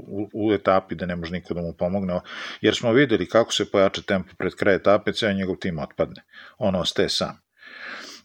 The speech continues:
Ovaj, e, ali, s druge strane, mi sad gledamo borbu od drugog do osmog mesta. I to čak borbu u kojoj, e, akteri su nekonstantni.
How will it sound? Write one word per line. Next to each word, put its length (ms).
Ovaj, 460
e, 100
ali, 500
s 200
druge 300
strane, 640
mi 180
sad 200
gledamo 600
borbu 720
od 80
drugog 500
do 80
osmog 460
mesta. 380
I 160
to 140
čak 280
borbu 400
u 140
kojoj, 320
e, 60
akteri 760
su 280
nekonstantni. 1080